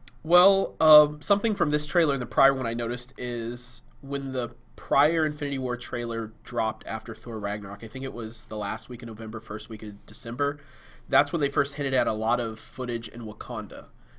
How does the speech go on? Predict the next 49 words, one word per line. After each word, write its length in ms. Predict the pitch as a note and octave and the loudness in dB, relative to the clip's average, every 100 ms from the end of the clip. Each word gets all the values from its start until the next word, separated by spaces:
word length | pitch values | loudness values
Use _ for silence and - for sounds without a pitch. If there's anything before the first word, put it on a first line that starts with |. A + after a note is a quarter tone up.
| - | -8
I 80 | C3+ | -6
don't 280 | C#3 D#3+ F#3+ | 0 0 0
know 180 | D3 C#3+ | 0 0
if 140 | D3 | 0
the 220 | C3+ B2 | -2 -2
Black 420 | A2 A#2+ A2+ A#2+ - | -2 -4 -4 -4 -6
Panther 720 | B2+ A#2+ A#2+ A#2 A2 G2+ - - - - - | -8 -8 -6 -6 -4 -6 -10 -20 -20 -20 -16
pre-sale 640 | - C#3 C#3 - B2+ B2 | -6 -4 -2 -4 -4 -4
tickets 360 | - B2+ A#2+ | -6 -6 -6
were 120 | A2 G#2+ | -4 -2
out 180 | A#2+ | 0
yet 140 | C#3 B2+ | 0 -2
or 60 | A2+ | -4
they 140 | A#2+ | -6
had 200 | A#2+ A#2 | -6 -6
that 200 | A2 - | -6 -8
pool, 220 | - D#3 | -4 -4
but 220 | C#3 A2+ | -2 -4
they 320 | A#2+ A#2 B2 - - - - - - | -4 -4 -4 -8 -20 -20 -20 -20 -6
obviously 460 | C3 D3 C#3+ C#3 A#2+ | -4 0 0 -2 -6
planned 720 | - B2 A#2 A#2+ C#3 C3 - - - - - - | -6 -4 -2 -2 -4 -8 -12 -16 -20 -20 -20 -16
to 100 | B2+ | -10
put 140 | B2+ | -4
a 40 | |
lot 160 | A#2 A#2 | 2 2
of 60 | A#2 | 0
the 60 | |
setting 280 | A2 A2+ A2+ | -4 -6 -6
in 60 | A#2 | -6
Wakanda 600 | A2+ - B2 B2 B2 - - | -8 -4 -2 -2 -6 -8 -12
before 280 | G#2+ B2 | -10 -8
they 120 | A2 G#2+ | -6 -6
knew 240 | A2 A2+ | -6 -8
how 480 | A2+ G#2+ A2 A2 A2 | -10 -10 -8 -8 -8
much 340 | G#2+ G#2 - A2+ | -8 -10 -10 -12
money 500 | G2+ G2+ G2 D2+ - | -10 -10 -10 -12 -14
the 80 | - | -14
Black 280 | - - - | -10 -12 -12
Panther 300 | G2 - - | -16 -14 -14
movie 180 | - - | -14 -14
was 140 | - | -14
gonna 120 | - | -14
make. 220 | - - | -14 -12
Like, 200 | - A#2 - - - - | -10 -10 -12 -20 -20 2
they 100 | A3 | 8
had 100 | B3 | 10
ideas, 440 | E3+ C#3+ C#3+ D3+ | 10 8 2 2
but 240 | D3 C3 B2 | 0 -2 0
their, 480 | C3+ C#3 C#3 C3+ | 0 2 2 0